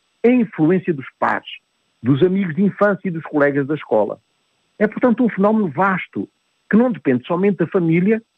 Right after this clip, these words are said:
mas de uma pobreza intelectual que a sociedade hoje promove e que proporciona a integração dos jovens em grupos de pertença mentalmente e socialmente insalubres. Os encontros aleatórios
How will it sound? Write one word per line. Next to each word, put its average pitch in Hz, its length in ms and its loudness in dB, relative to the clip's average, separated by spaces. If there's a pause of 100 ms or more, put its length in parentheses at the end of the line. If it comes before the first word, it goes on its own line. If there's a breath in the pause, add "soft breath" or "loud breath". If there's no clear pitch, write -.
(140)
mas 214 260 2
de 165 80 -4
uma 220 140 2
pobreza 185 420 -2
intelectual 190 580 -2
que 202 120 -2
a 175 60 0
sociedade 175 600 0
hoje 175 220 2
promove 175 520 0 (500)
e 247 120 2
que - 160 -12
proporciona 233 1080 0
a 160 80 -2
integração 160 640 -2
dos 117 180 -4
jovens 170 400 0 (420)
em 135 160 4
grupos 113 340 0
de 156 100 0
pertença 180 520 -2
mentalmente 147 840 0 (160)
e 190 100 -4
socialmente 127 720 0
insalubres. 113 520 -4 (1080)
Os 110 140 2
encontros 151 500 0
aleatórios 170 800 0